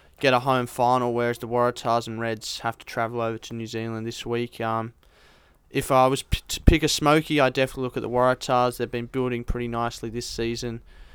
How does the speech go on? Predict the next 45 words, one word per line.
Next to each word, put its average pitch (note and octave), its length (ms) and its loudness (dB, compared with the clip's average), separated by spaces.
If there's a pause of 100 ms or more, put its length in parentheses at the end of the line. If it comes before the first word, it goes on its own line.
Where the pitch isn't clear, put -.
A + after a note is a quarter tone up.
(400)
Um, A#2+ 260 2
they B2 160 2
lost B2+ 520 2
to C3 280 0
a, B2+ 280 2 (160)
you B2+ 120 -8
know, B2 160 -2
drop B2+ 340 0
goal B2 500 2 (920)
last B2+ 360 2
week C3 280 -2
against A#2+ 600 -6
the B2 60 -6
Blues, B2+ 400 0
who B2+ 80 -4
finished B2 380 -4
top B2 320 0
and, A2+ 160 -4
and A#2 180 -6
only A#2 220 -4
lost A2+ 260 -2
one A2+ 180 -4
game G#2+ 240 -4
all G#2+ 120 -6
year. G#2+ 220 -6
So A2+ 320 -2 (340)
the B2 80 -4
Brumbies C#3 440 4
are B2 160 0 (140)
the B2+ 80 -8
best B2+ 240 2
shot, C#3 300 4
and B2 120 -4
then A#2+ 140 -2
I'd A#2 180 -2
look B2 120 -6
at A#2 80 -6
the A2 60 -6
Waratahs A2 640 -2
as, G#2+ 200 -12
as A2+ 120 -8
probably A2 320 -6
a G#2+ 40 -6
smoky. A2+ 640 -8
And A2 180 -8